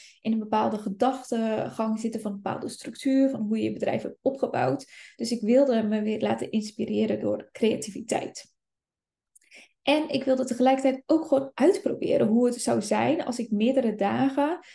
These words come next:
een aanbod zou doen op Instagram en wat de respons daarop zou zijn en hoe het voor mezelf was. Dus ik ga met je delen wat mijn ervaring was en ook wat mijn visie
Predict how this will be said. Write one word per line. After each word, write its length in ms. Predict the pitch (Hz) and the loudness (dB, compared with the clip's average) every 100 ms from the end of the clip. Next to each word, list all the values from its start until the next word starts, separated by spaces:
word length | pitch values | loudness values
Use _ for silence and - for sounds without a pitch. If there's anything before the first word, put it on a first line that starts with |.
| - | -6
een 200 | 226 226 | -4 0
aanbod 360 | 208 254 262 254 | 0 0 -2 -4
zou 140 | 226 | -2
doen 140 | 233 220 | 0 -2
op 140 | - | 0
Instagram 540 | 226 - 214 214 208 | 0 0 -4 -2 -2
en 120 | 214 208 | -2 -4
wat 160 | 220 | -4
de 80 | 214 | -4
respons 420 | 208 - 196 202 | -6 -6 -4 -4
daarop 320 | - - - | -4 -8 -10
zou 120 | - 202 | -10 -6
zijn 200 | 214 202 | -6 -6
en 120 | 175 | -4
hoe 100 | 208 | -4
het 140 | 214 | -4
voor 100 | - | -8
mezelf 380 | - - - - _ | -10 -6 -6 -6 _
was. 520 | 208 - - - _ _ | -8 -8 -10 -16 _ _
Dus 460 | - - - - 254 | -20 -20 -14 -4 -2
ik 60 | |
ga 160 | - 277 | 2 0
met 200 | 320 311 | 0 -2
je 140 | 277 | -2
delen 300 | 226 240 294 | 2 4 4
wat 120 | 277 247 | 2 0
mijn 140 | 233 | -2
ervaring 480 | 226 240 233 226 202 | -2 0 0 0 0
was 460 | 202 381 - - - | 0 0 -2 -6 -2
en 240 | 302 - | -2 -2
ook 200 | 262 262 | -4 -2
wat 180 | 233 226 | -4 -4
mijn 220 | 214 226 | -6 -8
visie 460 | - 233 - - | -2 0 0 -8